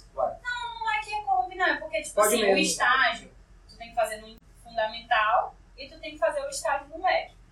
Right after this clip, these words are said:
Speaker 2: O fundamental foi o estatística, no, nos anos iniciais, no ensino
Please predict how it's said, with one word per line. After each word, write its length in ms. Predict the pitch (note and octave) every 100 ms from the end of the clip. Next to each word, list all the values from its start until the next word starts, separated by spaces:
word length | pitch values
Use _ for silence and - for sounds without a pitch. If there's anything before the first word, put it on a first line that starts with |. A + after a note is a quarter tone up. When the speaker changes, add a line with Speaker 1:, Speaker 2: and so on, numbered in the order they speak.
| - -
Speaker 2:
O 80 | C4
fundamental 760 | - D4+ C4+ B3+ C4 B3 G#3 -
foi 100 | - B3+
o 60 | C4
estatística, 600 | - - - - - A#3
no, 240 | G3 F#3 - F#3
nos 140 | F#3+
anos 300 | F#3 F3+ -
iniciais, 520 | F#3 F#3+ - G#3 G#3+ B3
no 60 |
ensino 180 | - G#3+